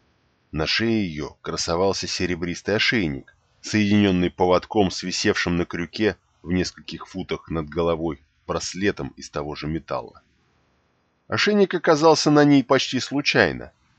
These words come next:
Просто не нашлось верёвки связать её. А вот результат был самым неожиданным. «Дай мне браслет», — сердито сказала Эгенин.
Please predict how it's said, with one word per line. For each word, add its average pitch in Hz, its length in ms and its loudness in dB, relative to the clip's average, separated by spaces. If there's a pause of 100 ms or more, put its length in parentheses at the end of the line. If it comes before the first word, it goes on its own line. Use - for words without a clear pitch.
(580)
Просто 82 320 -4
не 87 120 2
нашлось 87 440 -2
верёвки 117 460 0
связать 80 560 -6
её. 69 240 -12 (640)
А 87 120 -6
вот 143 220 -6
результат 139 600 2
был 117 200 0
самым 95 500 2
неожиданным. 69 720 -4 (1500)
«Дай 165 260 2
мне 87 180 2
браслет», — 90 600 -2 (400)
сердито 71 500 -10
сказала 71 540 -8
Эгенин. 69 580 -10